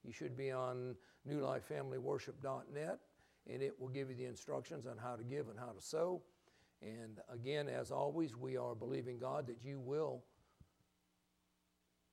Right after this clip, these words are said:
your seed will be multiplied back to you, and you will receive that harvest. So, again, we thank you for joining us. All the rest of you, you know how it works. If you need an envelope, it should be on the back of the seat.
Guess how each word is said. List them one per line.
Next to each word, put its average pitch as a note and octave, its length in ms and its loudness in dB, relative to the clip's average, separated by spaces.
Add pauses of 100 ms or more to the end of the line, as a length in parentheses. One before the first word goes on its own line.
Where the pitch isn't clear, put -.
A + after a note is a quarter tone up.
your A#2+ 140 -2
seed C#3+ 300 0
will D3+ 160 4
be C3+ 120 2
multiplied B2+ 640 -2
back C#3 320 0
to A2 60 -8
you, G#2 140 -4
and A2 80 -6
you A#2+ 120 -4
will C3 340 0 (760)
receive B2 340 -4
that A#2 240 0
harvest. - 580 -6
So, G2 260 -10 (680)
again, A2+ 300 -2
we A2 100 -4
thank A#2+ 320 0
you G2+ 60 -8
for A#2 140 -8
joining B2 400 -4
us. C3 200 -4
All B2+ 180 2
the B2 60 0
rest C#3+ 300 4
of C#3 100 -4
you, D#3 80 0
you C3+ 180 -2
know C3 140 0
how B2+ 220 2
it - 120 -2
works. D3 460 -2 (640)
If - 60 -14
you B2 60 -6
need C3 160 2
an C3+ 100 2
envelope, D3+ 420 6
it - 60 -10
should C#3 160 -2
be C#3+ 80 -2
on C3+ 100 0
the B2 60 -4
back D3 260 8
of C3 80 -2
the C3 60 -2
seat. C#4+ 360 4